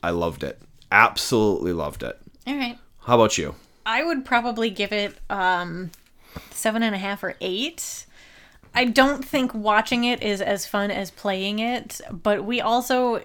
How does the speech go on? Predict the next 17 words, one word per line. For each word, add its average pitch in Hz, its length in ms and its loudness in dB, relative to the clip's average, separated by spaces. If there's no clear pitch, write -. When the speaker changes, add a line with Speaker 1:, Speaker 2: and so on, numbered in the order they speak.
Speaker 2:
it 226 220 -4
felt 233 420 0
like 233 340 2
nine 196 400 -2
S's 202 720 -4
middle 190 400 -4
section 196 540 -4
just 190 300 -8
took - 260 -8
so - 640 -4
long, 185 560 -4
and 190 220 -6
it, 190 140 -10
it 220 160 -2
was 220 180 -2
not 220 420 2
fun, 208 680 -2